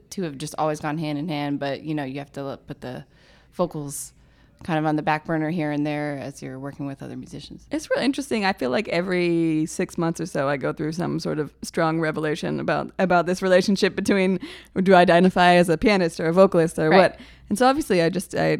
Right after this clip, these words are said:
Speaker 2: first and foremost, I'd identify as a musician. And I think, um, that's been something that, you know, the composing, the arranging, the everything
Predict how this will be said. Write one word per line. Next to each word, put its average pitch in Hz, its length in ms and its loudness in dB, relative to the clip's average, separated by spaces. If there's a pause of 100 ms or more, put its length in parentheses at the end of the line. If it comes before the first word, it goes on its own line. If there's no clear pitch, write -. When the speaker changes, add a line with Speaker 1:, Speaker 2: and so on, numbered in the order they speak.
(120)
Speaker 2:
first 185 260 0
and 170 100 -2
foremost, 165 340 0
I'd 156 220 -4
identify 165 400 0
as 165 100 -2
a 165 40 -2
musician. 165 500 -2
And 156 80 -2
I - 80 -4
think, - 400 -6
um, 175 500 -4
that's 180 260 -4
been 160 320 -2 (460)
something 170 460 0
that, 151 240 -2 (560)
you 185 100 0
know, 233 160 0
the 196 100 -2
composing, 170 560 4
the 156 120 4
arranging, 165 500 4
the 143 300 -2 (160)
everything 151 580 2